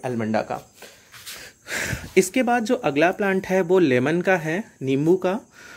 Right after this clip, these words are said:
और नींबू जो है, इस तरीके से जो ये कागजी नींबू आता है, ये साल भर जो है इसी तरह फ्लावर, एक तरफ फ्लावर्स देता रहता है, दूसरी तरफ इसके फ्ला-, जो ये फ्रूटिंग होती है, वो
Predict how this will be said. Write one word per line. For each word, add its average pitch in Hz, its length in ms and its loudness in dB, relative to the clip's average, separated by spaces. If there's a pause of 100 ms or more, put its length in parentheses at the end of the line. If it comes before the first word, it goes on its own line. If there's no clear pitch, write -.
(220)
और 135 340 -2 (260)
नींबू 165 420 2
जो 214 140 4
है, 208 440 2 (160)
इस - 140 -6
तरीके 185 360 0
से 202 180 0
जो 196 100 2
ये 202 140 2
कागजी 139 460 0
नींबू 208 280 2
आता 160 260 4
है, 156 260 -2 (460)
ये 175 120 2
साल 143 360 4
भर 190 300 2
जो 180 160 0
है 175 360 2 (640)
इसी 165 180 -2
तरह 147 280 4
फ्लावर, 147 400 0
एक 160 140 0
तरफ 156 240 0
फ्लावर्स 151 380 0
देता 165 280 2
रहता 156 240 0
है, 151 80 2
दूसरी 139 280 -4
तरफ 143 280 -4 (400)
इसके 147 240 0
फ्ला-, 139 420 2
जो 139 200 4
ये 139 180 4
फ्रूटिंग 147 420 2
होती 160 260 2
है, 147 160 0
वो 143 460 2